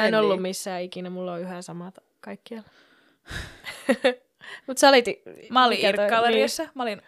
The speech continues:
Speaker 3: unintended.
Speaker 2: Mm.
Speaker 3: Ja sit se oli käpsillä. Kaikki käpsillä tietenkin.
Speaker 1: Mm.
Speaker 2: Mhm.
Speaker 3: Mulla oli joku toinenkin, mut se oli vaan silloin, kun mä, kun Irkkaleria tuli ja piti ottaa joku tyhmä, se oli varmaan joku Fiuska. Ja sit
Speaker 1: Mm.
Speaker 3: mä olin sille, että tää ei oo cool,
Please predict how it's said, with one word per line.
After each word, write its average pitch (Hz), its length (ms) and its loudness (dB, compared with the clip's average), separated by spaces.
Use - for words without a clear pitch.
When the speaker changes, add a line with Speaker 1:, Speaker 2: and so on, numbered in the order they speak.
Speaker 3:
unintended. 226 600 -8
Speaker 2:
Mm. 202 320 -12
Speaker 3:
Ja 233 80 -6
sit - 120 -10
se 240 60 -4
oli 202 100 -2
käpsillä. 202 500 -4
Kaikki 208 280 -8
käpsillä - 420 -10
tietenkin. 226 440 -10
Speaker 1:
Mm. - 80 -18
Speaker 2:
Mhm. 170 140 -14
Speaker 3:
Mulla 226 160 -10
oli 240 80 -8
joku 196 160 -12
toinenkin, 185 600 -12
mut 214 140 -18
se - 100 -8
oli 208 160 -4
vaan 196 140 -6
silloin, 202 240 -12
kun 202 120 -16
mä, 196 160 -10
kun 208 140 -12
Irkkaleria 202 580 -8
tuli 214 380 -6
ja 208 80 -14
piti 196 280 -12
ottaa - 260 -14
joku 202 140 -16
tyhmä, 196 300 -16
se 208 120 -18
oli 196 140 -12
varmaan 190 360 -14
joku 214 340 -16
Fiuska. 180 680 -16
Ja 233 60 -6
sit 233 140 -6
Speaker 1:
Mm. - 20 -12
Speaker 3:
mä 190 60 -8
olin 180 140 -8
sille, 196 200 -14
että - 240 -14
tää 196 140 -6
ei 240 60 -10
oo - 200 -20
cool, 208 220 -8